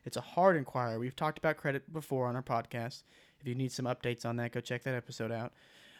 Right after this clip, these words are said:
Um, so a hard credit check is what they're gonna do. Hard credit, not a soft one. So it's going to pull your credit, and it's going to ding your credit. It's a couple points to,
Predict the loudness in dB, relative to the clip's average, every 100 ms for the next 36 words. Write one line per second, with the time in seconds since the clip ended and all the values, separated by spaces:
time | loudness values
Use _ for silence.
0 | -2 2 2 2 -2 -4 0 2 2 0
1 | 4 4 4 2 2 2 -2 -4 -6 -6
2 | -4 -4 -4 -4 -4 -2 2 2 0 0
3 | 0 0 -2 -2 0 0 0 -4 -6 -2
4 | -2 -2 0 2 0 0 2 2 2 2
5 | 4 2 -2 -4 -2 0 2 0 0 2
6 | 2 2 -2 -2 -4 -4 -12 -20 -20 -20
7 | _ -2 -2 -2 0 0 0 2 2 0
8 | -4 0 0